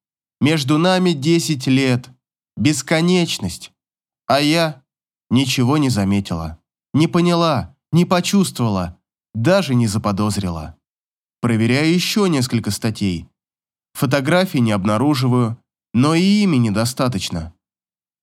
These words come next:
Вряд ли у Багрова есть ещё один тайный сын по имени Никита. Дата рождения во всех источниках совпадает. Он младше меня. Зверь. Младше. Мысли путаются,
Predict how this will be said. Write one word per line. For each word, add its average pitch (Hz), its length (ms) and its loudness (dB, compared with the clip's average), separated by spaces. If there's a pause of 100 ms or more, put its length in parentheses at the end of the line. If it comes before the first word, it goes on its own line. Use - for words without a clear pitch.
(220)
Вряд 214 340 2
ли 214 100 2
у 202 60 2
Багрова 185 420 2
есть 170 320 0
ещё 127 260 2
один 135 280 0
тайный 131 380 0
сын 151 300 -2
по 104 180 -2
имени 107 540 0 (140)
Никита. 90 800 -4 (720)
Дата 123 360 0
рождения 143 460 2
во 131 120 0
всех 131 260 -2
источниках 131 800 -2 (180)
совпадает. 98 920 -4 (540)
Он 131 200 2
младше 143 540 2
меня. 104 480 -2 (420)
Зверь. 123 720 0 (300)
Младше. 135 720 0 (800)
Мысли 127 520 2
путаются, 110 760 -2